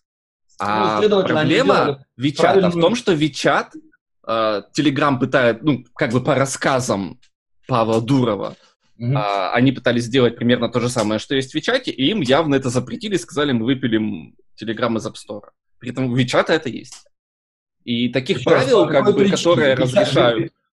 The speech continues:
Speaker 1: было
Speaker 2: э,
Speaker 1: такое, что
Speaker 2: Вичат
Speaker 1: Вичат был в App Store, а потом сделал эту функциональность?
Speaker 2: Скорее
Speaker 1: Думаю,
Speaker 2: всего,
Speaker 1: нет.
Speaker 2: да, я
Speaker 1: Я
Speaker 2: не
Speaker 1: думаю,
Speaker 2: знаю.
Speaker 1: Вичат был сформировавшейся сущностью с этими элементами, которые контрадиктируют с App Store.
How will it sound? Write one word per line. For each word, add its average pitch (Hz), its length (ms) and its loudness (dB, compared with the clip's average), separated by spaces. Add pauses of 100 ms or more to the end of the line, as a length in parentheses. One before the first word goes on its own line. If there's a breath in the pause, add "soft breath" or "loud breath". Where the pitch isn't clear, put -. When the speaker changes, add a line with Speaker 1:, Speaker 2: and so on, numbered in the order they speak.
(240)
Speaker 1:
было 196 320 2
Speaker 2:
э, 202 40 0
Speaker 1:
такое, 147 380 2
что 123 220 -4
Speaker 2:
Вичат 120 180 2
Speaker 1:
Вичат 120 400 2
был 151 240 4
в 107 80 2
App 113 140 0
Store, 208 380 4
а 120 180 2
потом 160 480 2
сделал 127 360 2
эту 117 240 -2
функциональность? 101 840 -8 (300)
Speaker 2:
Скорее 151 320 -6
Speaker 1:
Думаю, 226 180 2
Speaker 2:
всего, 196 120 4
Speaker 1:
нет. 156 120 2
Speaker 2:
да, 113 60 2
я 135 140 -2
Speaker 1:
Я 160 80 2
Speaker 2:
не 165 60 2
Speaker 1:
думаю, 180 280 4
Speaker 2:
знаю. 151 40 -4
Speaker 1:
Вичат 165 460 2
был 165 200 4
сформировавшейся 147 1000 2
сущностью 151 640 -2
с - 100 -12
этими 139 360 2
элементами, 127 680 0
которые 113 460 0
контрадиктируют 123 960 -2
с - 40 -16
App - 120 -6
Store. 110 460 -8